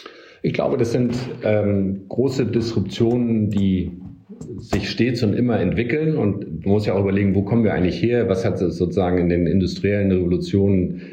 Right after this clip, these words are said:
der, der vorangegangenen Jahrzehnte oder Jahrhunderte sich ergeben? Also da sehen wir ja immer einen konstanten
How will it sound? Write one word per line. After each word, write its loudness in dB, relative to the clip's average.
der, 2
der -2
vorangegangenen 0
Jahrzehnte 0
oder 2
Jahrhunderte 2
sich -2
ergeben? 2
Also 0
da 0
sehen 2
wir 0
ja 0
immer 0
einen 0
konstanten 0